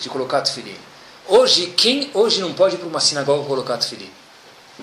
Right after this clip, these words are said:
Que Yehudi, em que lugar do mundo tem? Talvez tenha um lugar, eu não conheço, pode ser que tenha. Talvez em Paris é um pouco perigoso, pode ser, não sei se tanto.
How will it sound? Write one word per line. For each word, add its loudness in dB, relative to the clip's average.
Que 4
Yehudi, 4
em 0
que 2
lugar 4
do -4
mundo -2
tem? -2
Talvez 4
tenha 0
um 2
lugar, 2
eu -4
não -4
conheço, -4
pode 4
ser 2
que -6
tenha. -12
Talvez 4
em 0
Paris 4
é 0
um -4
pouco 2
perigoso, 0
pode 0
ser, -6
não -6
sei 2
se 0
tanto. -12